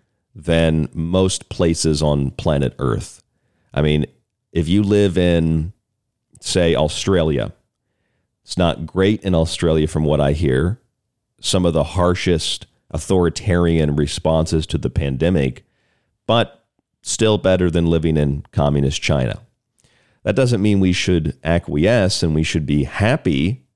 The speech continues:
with the way that things are run in our states or in our countries, but we should try to put it into perspective and try to recognize what the difference could be if we were somewhere else. I mean, that's kind of the whole point,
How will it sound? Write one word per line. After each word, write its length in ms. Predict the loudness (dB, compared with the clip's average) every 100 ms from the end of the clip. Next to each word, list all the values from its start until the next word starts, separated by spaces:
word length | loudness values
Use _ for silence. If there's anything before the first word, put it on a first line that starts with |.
| _ -6
with 460 | 0 0 0 -14 -6
the 460 | -4 0 2 2 2
way 300 | 2 2 0
that 160 | -4
things 420 | -4 -2 0 0
are 100 | -2
run 300 | 0 2 2
in 80 | 2
our 120 | 0
states 720 | -2 -2 0 0 -2 -6 -10 -14 _ _ _ -4
or 200 | 0 2
in 80 | 0
our 100 | 0
countries, 680 | 0 -2 0 0 0 -4 -16 _ _ _ -2
but 100 | 0
we 120 | 2
should 440 | 2 -2 -2 _
try 240 | -4 0 0
to 80 | -2
put 260 | -2 0
it 60 | 0
into 200 | 0 -2
perspective 840 | -4 -4 -2 -2 0 -2 -2 -4 _ _ _ _
and 140 | -4
try 180 | 0 2
to 80 | 2
recognize 840 | 2 0 0 0 2 2 0 -2 -10 _ _ _ _ _ _ _
what 500 | -16 -6 0 0 -2 -6
the 140 | -4
difference 480 | 0 -2 0 -4 -6
could 320 | -2 -2 0
be 180 | 0 0
if 140 | 0
we 80 | 0
were 180 | 0 0
somewhere 540 | 0 -2 0 0 -2 0
else. 280 | 0 0
I 60 | -2
mean, 80 | 0
that's 240 | 0 -2
kind 200 | -2 -2
of 60 | 0
the 80 | -2
whole 160 | -2
point, 540 | -6 -2 0 0 -4